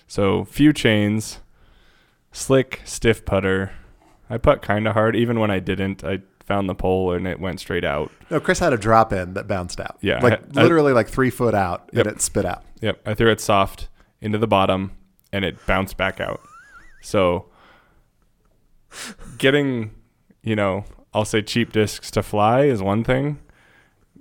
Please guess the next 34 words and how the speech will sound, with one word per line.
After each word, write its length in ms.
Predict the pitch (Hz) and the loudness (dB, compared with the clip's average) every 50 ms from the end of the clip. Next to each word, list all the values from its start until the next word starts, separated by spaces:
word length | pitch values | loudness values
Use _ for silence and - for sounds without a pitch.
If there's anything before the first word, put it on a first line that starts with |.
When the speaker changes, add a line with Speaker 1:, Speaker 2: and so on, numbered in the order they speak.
| _ - 117 | _ -20 -4
Speaker 1:
Getting 320 | 101 120 117 123 127 127 | 0 2 2 2 2 2
them 160 | 127 127 123 | 0 2 2
to 100 | 123 120 | 2 0
stay 260 | - - - 104 107 | 0 0 0 0 0
in 80 | 110 104 | 2 0
a 80 | 104 98 | 0 0
basket 480 | 95 92 92 101 95 - - 120 110 | 0 2 2 2 0 0 -2 -2 -2
is 80 | 104 101 | 0 -2
a 60 | 95 | -2
completely 500 | - 92 98 98 - 101 101 87 78 90 | -2 -2 -2 -2 0 0 0 0 0 -2
another 300 | 90 87 69 - - - | -2 -2 -4 -4 -4 -6
thing. 280 | - - - - 95 - - - - - | -6 -8 -8 -10 -10 -10 -12 -16 -14 -8
Speaker 2:
Yeah, 140 | - 98 90 | -6 -6 -4
that 160 | 90 95 107 | -4 -4 -4
was 140 | 113 104 95 | -4 -4 -4
really 280 | 92 95 98 92 90 90 | -4 -4 -4 -4 -4 -6
funny. 340 | - - 101 92 95 92 87 - _ _ _ _ - - | -8 -10 -10 -10 -10 -10 -12 -16 _ _ _ _ -8 -2
Speaker 1:
It, 260 | 113 107 95 - - _ - | -2 -2 -2 -2 -6 _ -2
Speaker 2:
Um, 460 | 127 113 107 104 101 98 98 95 87 | 0 2 2 2 0 -2 -4 -6 -4
Speaker 1:
it 80 | - 104 | 0 2
was 160 | 110 107 - | 2 2 2
not 180 | 104 85 - - | 0 -2 -2 -2
funny. 220 | - - - 62 | -6 -8 -6 -4
It 40 | 67 | -4
was 120 | 92 - | -4 -4
miserable. 380 | 92 82 92 90 90 - 92 123 | -4 -4 -4 -4 -6 -6 -6 0
Speaker 2:
No, 200 | 139 143 135 113 | 2 4 4 4
it, 180 | 104 107 120 - 80 80 - - _ _ - | 4 2 -2 -6 -10 -16 -20 -20 _ _ -6
well, 280 | 120 98 85 113 - - - - | -6 -6 -6 -6 -12 -16 -12 -4
I 100 | 123 117 | -4 -2
thought 160 | 101 82 69 | -2 -2 -6
it 60 | - | -8
was 120 | - - - | -10 -12 -12
funny. 240 | - - - - | -12 -6 -4 -4